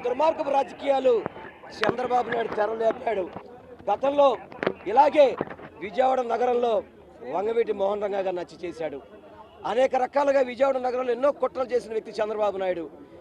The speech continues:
ఈరోజు జగన్మోహన్ రెడ్డి గారు విజయవాడ ఈ యొక్క కార్యక్రమాన్ని ఎంతో విజయవంతమైందని చెప్పని ఈస్ట్ కాన్స్టిట్యుయెన్సీ, సెంట్రల్ కాన్స్టిట్యుయెన్సీలో లక్షల మంది వచ్చి జగన్మోహన్ రెడ్డి గారికి హారతలు పలుకుతుంటే చూసి తట్టుకోలేక, ఏదైతే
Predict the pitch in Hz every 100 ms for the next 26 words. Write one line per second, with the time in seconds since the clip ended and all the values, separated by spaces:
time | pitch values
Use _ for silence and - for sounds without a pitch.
0 | - 165 226 269 233 277 277 277 262 254
1 | 247 240 254 269 262 220 - - - -
2 | - - - 214 247 - - 233 269 269
3 | 269 262 247 233 277 285 254 247 254 254
4 | 254 247 240 233 240 233 233 202 - -
5 | - - - 247 - 233 254 240 240 240
6 | 240 220 214 226 240 226 233 233 220 220
7 | 226 185 - - - - 175 214 - 294
8 | 302 285 277 254 226 233 269 262 247 240
9 | 240 226 202 220 262 254 233 220 214 226
10 | 226 202 - - - 220 262 269 269 -
11 | 247 247 277 269 254 254 220 - - -
12 | 196 - - - - 170 240 269 254 254